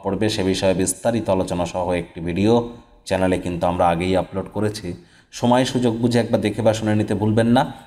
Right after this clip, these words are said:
আই বাটনে আমরা লিংক দিয়ে দেব। আজ আপনারা শক্তিতে পরিপূর্ণ থাকবেন এবং আজ অসাধারণ কিছু করতে পারেন।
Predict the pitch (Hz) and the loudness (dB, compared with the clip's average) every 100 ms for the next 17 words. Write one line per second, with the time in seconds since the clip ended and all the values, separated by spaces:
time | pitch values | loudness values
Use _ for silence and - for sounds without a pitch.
0 | - 104 110 123 120 104 95 92 92 92 | -4 2 4 2 2 2 2 4 2 4
1 | 120 - 80 90 101 92 87 87 - - | 2 -2 -6 -2 0 2 0 -2 -4 -4
2 | 95 95 92 107 87 71 - - _ - | 0 2 2 0 0 0 -6 -20 _ -14
3 | - 139 - 151 151 113 95 95 90 85 | -2 -2 0 -2 0 0 0 0 -2 0
4 | 87 80 85 71 - - - 127 147 120 | -2 -2 -4 -6 -12 -18 -4 0 4 2
5 | - - 110 143 131 143 135 110 87 92 | 2 2 2 0 0 -2 -2 -4 -4 -6
6 | - 87 87 82 | -4 -2 0 -2